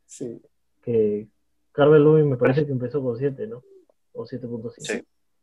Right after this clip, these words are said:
Speaker 1: Empezó con
Speaker 3: Sí.
Speaker 1: siete.
Speaker 2: Ya,
Speaker 1: Pero
Speaker 2: entonces
Speaker 1: creo que todos, todos vamos a escoger a, a la misma persona.
Speaker 2: Eh,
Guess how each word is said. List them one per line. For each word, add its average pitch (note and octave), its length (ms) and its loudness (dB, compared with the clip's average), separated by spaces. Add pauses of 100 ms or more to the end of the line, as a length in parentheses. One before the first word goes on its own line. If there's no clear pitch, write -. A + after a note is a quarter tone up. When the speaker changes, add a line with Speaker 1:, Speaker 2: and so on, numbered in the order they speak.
(300)
Speaker 1:
Empezó E3+ 260 0
con E3+ 140 2
Speaker 3:
Sí. C#3+ 100 4
Speaker 1:
siete. - 220 -6 (320)
Speaker 2:
Ya, A2 240 -4
Speaker 1:
Pero D3 360 8
Speaker 2:
entonces C#3+ 240 2
Speaker 1:
creo F#3+ 300 2 (300)
que C#3+ 140 0
todos, E3 680 8 (460)
todos E3+ 260 8
vamos D#3 200 6
a - 20 0
escoger C3+ 460 2
a, B2+ 40 4
a B2 60 4
la B2+ 260 -2
misma B2 240 -2
persona. G#2+ 480 -6 (920)
Speaker 2:
Eh, A2+ 240 -6